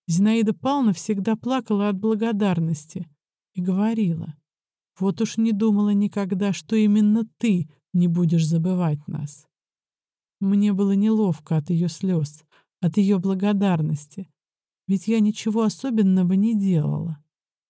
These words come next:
Но, как видно, её измученному сердцу даже такое маленькое внимание было бесконечно дорого. Умер Валентин Николаевич. Похороны были внешне очень достойными.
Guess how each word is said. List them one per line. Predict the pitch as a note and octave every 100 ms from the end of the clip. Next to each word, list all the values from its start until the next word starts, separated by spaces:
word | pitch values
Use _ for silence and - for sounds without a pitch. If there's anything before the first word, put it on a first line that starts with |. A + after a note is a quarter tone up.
| _ _ F#3
Но, | F#3+
как | G#3+ G#3 G#3
видно, | B3 A3 F#3+
её | F#3+ F#3+ G#3+
измученному | F#3+ A3 A3+ - G3 G3 G3
сердцу | F3 - C4+ - - - _ _ _
даже | F#3 G#3+ A#3
такое | A3+ A#3+ - B3+
маленькое | A#3+ A#3+ G3+ F3 E3+ F3 F#3
внимание | E3+ F#3+ G3 B3 C4+ G#3+ F3 - _ _
было | F3+ F3+ F3+
бесконечно | F3 - - F#3+ F#3 E3+ - F#3+
дорого. | F#3 F#3 E3 E3 E3 E3+ - _ _ _ _ _ _ _ _ _ _ _ _ _ _ _ _
Умер | B3+ C4+ G3+
Валентин | E3 E3 D3+ G3
Николаевич. | G3 F3 D#3+ D3+ D3+ D#3+ - - - _ _ _ _ _ _ _ -
Похороны | D4 - A#3 A3 A3+
были | G#3 A3+ A3+
внешне | A3 B3+ B3 B3
очень | A#3+ A3+ - A3+
достойными. | B3+ B3 - A3 F#3 D#3 D3+ F3 F3